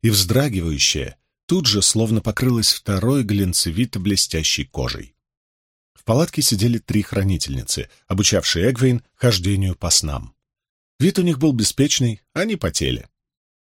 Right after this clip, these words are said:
Их длинные до пояса волосы влажно блестели. Бэйр беседовала с Мэлэйн, зеленоглазая, золотисто-рыжая красота которой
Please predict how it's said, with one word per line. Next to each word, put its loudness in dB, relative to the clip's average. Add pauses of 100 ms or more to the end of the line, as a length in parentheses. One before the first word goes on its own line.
Их 2
длинные 6
до 2
пояса 2
волосы 2 (160)
влажно 2
блестели. 0 (420)
Бэйр 6
беседовала 0
с 2
Мэлэйн, 2 (280)
зеленоглазая, 2
золотисто-рыжая 0
красота -2
которой -2